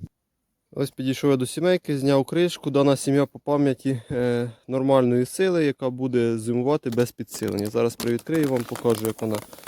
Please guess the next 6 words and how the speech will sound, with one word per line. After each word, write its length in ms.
виглядає. 600
Ось 200
так. 420
Знаходиться 640
вона 220
на 300